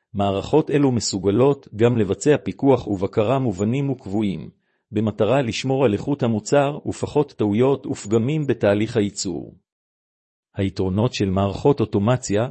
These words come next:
ובקרה תעשייתיות. לשימוש במערכות אוטומציה ובקרה תעשייתיות קיימים מספר יתרונות מובהקים. חיסכון בעלויות ייצור.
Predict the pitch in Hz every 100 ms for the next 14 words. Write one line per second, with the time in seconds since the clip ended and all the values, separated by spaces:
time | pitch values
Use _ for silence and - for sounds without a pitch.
0 | - 113 113 - 120 143 143 123 - 113
1 | 104 98 85 60 - - _ _ _ _
2 | _ _ _ _ _ - 104 85 101 113
3 | 160 - 95 95 95 87 139 120 104 101
4 | 117 123 95 95 98 98 - 113 135 123
5 | 104 - 104 - 123 143 107 98 107 151
6 | 123 - - 147 135 110 104 135 160 139
7 | 107 107 - 92 64 - _ _ _ _
8 | _ _ _ _ _ _ - 113 - 104
9 | - 151 156 104 98 95 98 117 113 101
10 | - 95 71 58